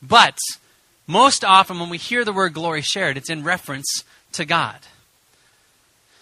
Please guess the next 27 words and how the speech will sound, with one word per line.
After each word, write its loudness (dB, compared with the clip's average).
It's -4
a 4
big -2
word -2
even, -12
even -8
though 0
it's -4
five 2
letters 0
long, -2
it's -4
a 2
big 2
word -2
when -6
it -8
comes -6
to -6
describing 0
something -6
because 0
it 2
has 4
a -4
lot 2
of -2